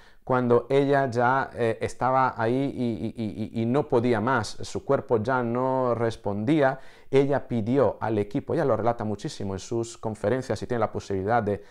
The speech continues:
escuchar alguna, encontrarla en YouTube, o mira, voy a ver si lo encuentro y te la pongo abajo. Eh, ella lo cuenta mucho en sus conferencias, de que en ese momento le dijo a su equipo de dejarla ahí,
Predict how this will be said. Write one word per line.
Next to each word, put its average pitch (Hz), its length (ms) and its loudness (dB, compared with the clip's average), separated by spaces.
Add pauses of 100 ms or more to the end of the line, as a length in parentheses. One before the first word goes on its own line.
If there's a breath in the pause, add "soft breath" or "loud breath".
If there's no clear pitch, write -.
(120)
escuchar - 420 -4
alguna, 110 300 0
encontrarla 104 460 -2
en 107 80 -2
YouTube, 98 320 -4
o 110 60 -6
mira, 113 220 -2
voy 104 160 2
a 131 60 2
ver 131 160 4
si - 160 -4
lo 104 100 -2
encuentro 123 400 -4
y 107 60 -8
te 107 80 -6
la 95 140 -6
pongo 107 240 -4
abajo. 123 420 -2 (500 loud breath)
Eh, 120 280 2
ella 135 160 2
lo 127 100 4
cuenta 123 240 -2
mucho 127 300 -4
en 104 40 -2
sus - 140 -10
conferencias, 120 840 -2 (260 soft breath)
de 110 220 0
que 113 320 4
en 127 140 2
ese 147 260 0
momento 127 560 0
le 113 160 2
dijo 131 240 -2
a 127 60 -2
su - 120 -6
equipo 127 400 -2
de 104 140 0
dejarla 101 540 -2
ahí, 90 200 -6